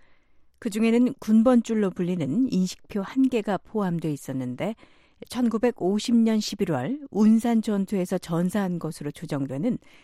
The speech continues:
찰스 호버트 맥다니얼 상사의 것으로 확인됐습니다. 육십팔 년 만에 아버지의 군번줄을 손에 쥔 맥다니얼 상사의 장남 찰스 맥다니얼 주니어 씨는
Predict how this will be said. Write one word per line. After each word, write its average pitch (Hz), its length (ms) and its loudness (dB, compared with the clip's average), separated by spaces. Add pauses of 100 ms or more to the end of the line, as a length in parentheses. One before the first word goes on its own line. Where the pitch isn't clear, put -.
(120)
찰스 - 400 -6
호버트 247 420 -2
맥다니얼 196 640 -2
상사의 160 400 -8
것으로 131 480 -10 (240)
확인됐습니다. - 840 -10 (880)
육십팔 240 420 -2
년 226 120 4
만에 220 360 2
아버지의 208 480 2
군번줄을 180 520 -2
손에 165 280 -4
쥔 247 320 2
맥다니얼 208 580 0
상사의 185 420 -4
장남 170 580 -4
찰스 - 360 -2
맥다니얼 180 640 0
주니어 160 300 -2
씨는 175 380 -2